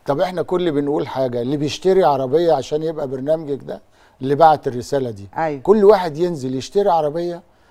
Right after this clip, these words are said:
Speaker 1: مديرية الزراعة في المحافظة بتاعته في مصر
Speaker 2: يزرع شجر، يشتري شجرة.
Speaker 1: يشتري أربعتاشر شجرة.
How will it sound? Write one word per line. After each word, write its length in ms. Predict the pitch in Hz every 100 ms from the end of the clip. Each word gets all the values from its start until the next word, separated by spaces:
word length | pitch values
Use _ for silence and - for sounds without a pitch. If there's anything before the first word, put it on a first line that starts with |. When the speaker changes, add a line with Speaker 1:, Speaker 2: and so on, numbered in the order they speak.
| _ _
Speaker 1:
مديرية 600 | 131 147 156 196 220 180 160
الزراعة 960 | 151 143 135 131 117 147 165 143 110 101 _ _
في 120 | 143
المحافظة 540 | 147 135 170 196 147
بتاعته 440 | 143 - 175 170 135
في 140 | -
مصر 100 | 170
Speaker 2:
يزرع 280 | 202 185 170
شجر، 280 | - 165 135
يشتري 340 | 156 - 233
شجرة. 400 | 202 202 151 127 -
Speaker 1:
يشتري 460 | 139 - - 196 196
أربعتاشر 800 | 139 123 135 135 185 190 151 120
شجرة. 460 | - 117 95 -